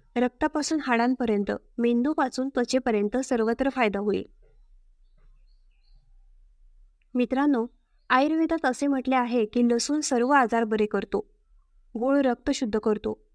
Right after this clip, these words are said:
आणि जेव्हा दोन्ही एकत्र खाल्ले जातात, तेव्हा डॉक्टर देखील आश्चर्यचकित होतात. मित्रांनो, जर तुम्हाला लसूण आणि गुळाचे काही घरगुती उपचार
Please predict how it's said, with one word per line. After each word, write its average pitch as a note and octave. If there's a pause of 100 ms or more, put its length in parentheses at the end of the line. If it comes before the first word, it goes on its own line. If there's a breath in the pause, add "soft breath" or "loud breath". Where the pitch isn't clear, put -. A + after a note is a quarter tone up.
(120)
आणि B3+
जेव्हा B3+
दोन्ही C#4
एकत्र C4
खाल्ले A#3+
जातात, A#3+ (540)
तेव्हा C#4
डॉक्टर C4
देखील C4+
आश्चर्यचकित A#3+
होतात. G#3 (960)
मित्रांनो, A#3+ (460)
जर C#4
तुम्हाला D#4
लसूण B3+ (100)
आणि B3+
गुळाचे B3+
काही B3+
घरगुती A#3+
उपचार A3